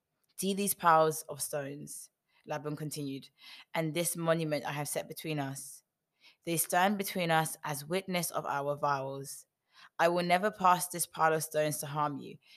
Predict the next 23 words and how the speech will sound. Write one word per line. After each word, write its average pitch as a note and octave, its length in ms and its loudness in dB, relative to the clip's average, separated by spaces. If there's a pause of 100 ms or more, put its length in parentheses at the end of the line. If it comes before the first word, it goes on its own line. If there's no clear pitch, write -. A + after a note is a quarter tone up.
(180)
and D#3+ 160 -2
you F3+ 120 -4
must E3 200 -2
never D#3+ 220 0
pass E3 340 -6
these D#3+ 220 -8
stones C#3 520 -6 (240)
or D#3 120 0
this D#3+ 220 0
monument E3+ 560 2
to C#3+ 100 -8
harm C#3+ 280 -4
me. D3+ 300 -8 (1080)
I E3 140 4
called G3 360 2
on G3+ 140 4
the G3+ 100 0
God E3 240 2
of D#3 140 -2
your D#3 160 0
ancestors, D3 880 -6 (400)
the D#3+ 140 0
God F3 240 0